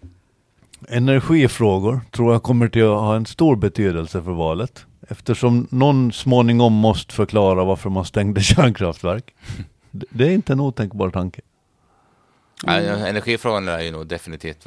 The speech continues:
Speaker 2: det, det ser man ju redan nu och, och där ser man ju att,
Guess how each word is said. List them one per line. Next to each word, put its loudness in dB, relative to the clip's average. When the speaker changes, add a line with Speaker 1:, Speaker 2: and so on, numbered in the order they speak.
Speaker 2:
det, -16
det -8
ser -8
man -6
ju -4
redan -6
nu -8
och, -10
och -10
där -4
ser -12
man -10
ju -10
att, -14